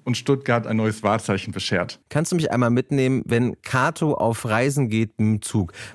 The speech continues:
Speaker 2: Was bedeutet das für dich, da jetzt gerade an diesen, naja, provisorischen Stuttgarter Hauptbahnhof zu gehen?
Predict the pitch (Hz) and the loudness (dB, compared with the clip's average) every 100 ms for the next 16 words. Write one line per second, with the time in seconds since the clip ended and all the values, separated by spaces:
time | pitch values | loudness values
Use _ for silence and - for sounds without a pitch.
0 | - - - 160 107 131 190 160 117 123 | -4 -4 -2 -4 2 2 2 -2 -4 -4
1 | - 101 127 - 120 113 139 - - 131 | -4 -4 -4 -2 0 0 -2 -2 0 2
2 | 113 113 120 117 120 - - - 110 135 | 2 2 2 2 0 -2 -12 -2 0 2
3 | 135 135 120 127 104 131 160 160 160 143 | 0 -2 0 0 2 2 4 2 0 0
4 | 143 139 131 120 113 - 87 87 - 87 | -2 0 2 2 2 0 -2 -2 -4 -8
5 | 71 71 104 | -6 -6 -8